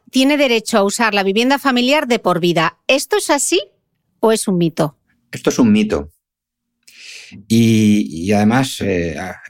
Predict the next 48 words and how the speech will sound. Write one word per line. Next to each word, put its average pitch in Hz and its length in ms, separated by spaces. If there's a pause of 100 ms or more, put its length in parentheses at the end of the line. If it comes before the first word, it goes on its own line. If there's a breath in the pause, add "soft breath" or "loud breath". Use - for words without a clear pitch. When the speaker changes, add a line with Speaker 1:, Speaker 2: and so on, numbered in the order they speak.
Speaker 2:
salvo 98 360
en 101 80
el 95 120
derecho 110 300
aragonés, 123 680
donde 92 800
el 90 120
derecho 92 300
matrimonial, 104 920
eh, 80 400
vela 95 340
por 95 140
los 95 180
derechos 98 380
de, 92 360
de, 87 380
del 85 220
matrimonio, 104 520
de, 80 380 (300 loud breath)
del 73 160
cónyuge, 95 540
viudo 98 600
o 73 100
viuda, 120 400 (320 loud breath)
¿de - 80
acuerdo? 101 220
En 107 60
el 92 100
resto 98 300
de 98 80
derechos, 98 440
tanto 85 260
común 85 240
como 90 240
forales, 90 440
pues, 80 280 (240 loud breath)
pues - 200
esto 82 280
no, 76 220
no 71 120
es - 80
así. 73 180
En, 90 80
en, 107 260
en 120 240
el 113 140
Código 147 300
Civil, 127 460